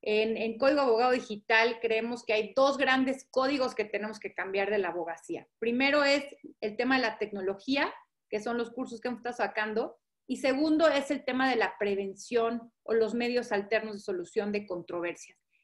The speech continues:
Y para eso tenemos una alianza con cemac,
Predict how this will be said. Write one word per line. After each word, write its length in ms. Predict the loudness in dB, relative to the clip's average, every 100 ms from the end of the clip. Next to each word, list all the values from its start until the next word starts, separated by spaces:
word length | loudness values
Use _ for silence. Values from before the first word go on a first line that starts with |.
| _
Y 200 | -8 0
para 280 | 2 4 4
eso 300 | 4 0 -2
tenemos 380 | -2 -2 -4 -4
una 180 | -2 0
alianza 520 | 2 0 -2 -4 -4
con 260 | 0 0 0
cemac, 480 | -4 -2 0 0